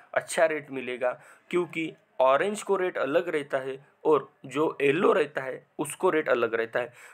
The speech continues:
मार्केट में इस साल मिनिमम वन ट्वेंटी से लेकर वन फिफ्टी तक के रेट चल रहा है,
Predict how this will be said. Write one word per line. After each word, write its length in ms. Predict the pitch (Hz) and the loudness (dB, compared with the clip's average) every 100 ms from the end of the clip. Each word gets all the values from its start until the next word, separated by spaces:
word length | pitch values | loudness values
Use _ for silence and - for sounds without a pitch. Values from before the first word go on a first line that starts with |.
| - | -6
मार्केट 460 | 131 127 127 160 175 | -2 -2 -2 -8 -6
में 140 | 175 | -8
इस 180 | 143 160 | -8 -10
साल 500 | - 151 127 123 127 _ _ _ | -6 0 0 0 -8 _ _ _
मिनिमम 520 | 143 151 175 160 156 143 _ _ _ _ _ - | -2 0 2 2 0 -2 _ _ _ _ _ -2
वन 220 | 139 165 | 0 0
ट्वेंटी 600 | 156 156 151 147 165 165 - | 0 -4 -4 -8 -10 -10 -10
से 220 | - 156 | 0 0
लेकर 400 | 139 156 160 131 | 2 0 0 0
वन 260 | 120 143 151 | 2 0 0
फिफ्टी 380 | - - 147 | -8 -8 -6
तक 200 | 143 143 | -4 -4
के 120 | 151 135 | -2 -4
रेट 280 | 139 139 | -2 -4
चल 240 | - 147 131 | -4 -4 0
रहा 200 | 135 135 | 0 -2
है, 200 | 139 | -6